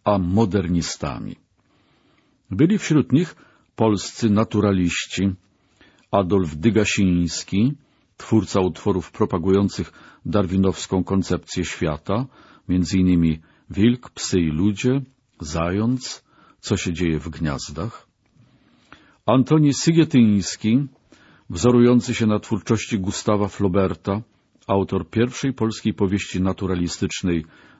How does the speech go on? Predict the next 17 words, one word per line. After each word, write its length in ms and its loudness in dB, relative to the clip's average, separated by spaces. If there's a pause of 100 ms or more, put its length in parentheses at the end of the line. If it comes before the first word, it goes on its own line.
Na 140 0
skałach 680 -4 (100)
Calvados, 840 -4 (1080)
wszechstronnie 720 2
uzdolniony 720 2 (300)
Stanisław 580 0
Witkiewicz 1000 0 (540)
czy 280 4 (240)
Gabriela 640 4
Zapolska, 800 -2 (840)
żyjąca 480 -4
w 60 -6
latach 720 -6
tysiąc 460 -4
osiemset 520 -4
pięćdziesiąt 500 -6
siedem 480 -2